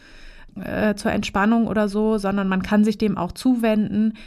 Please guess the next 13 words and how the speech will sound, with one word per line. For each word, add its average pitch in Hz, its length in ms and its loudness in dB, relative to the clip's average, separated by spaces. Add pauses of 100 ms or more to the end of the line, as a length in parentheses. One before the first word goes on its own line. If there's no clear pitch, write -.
(100)
Wenn 214 240 4
ihr 208 160 0
da 190 180 0
aber 180 200 -2
Bedenken 202 480 -2
habt, 208 220 -4
dann 190 180 -2
gerne 185 380 2
auch 180 100 -6
immer 180 220 -2
in 185 120 -2
therapeutischer 180 600 -4
Begleitung. 156 600 -6